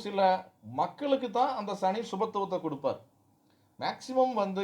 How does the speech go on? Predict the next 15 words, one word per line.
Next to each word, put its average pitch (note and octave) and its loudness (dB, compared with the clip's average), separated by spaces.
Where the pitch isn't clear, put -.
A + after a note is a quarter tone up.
யாருக்கும் F#3 2
சுபத்துவத்தை F3+ -4
தருவது D3+ -2
இல்லை C#3 -8
சனி. A2 -8
குருவும் C#4 0
சுக்கிரனும் G3+ -4
தான் G#3+ 2
எப்பவுமே F#3+ -6
ஒரு F3+ -6
தனித்துவத்தை F#3 -6
நமக்கு C#3 -8
கொடுக்கக்கூடிய C#3+ -10
கிரகங்கள். A2+ -6
சந்திரன் A#3+ 4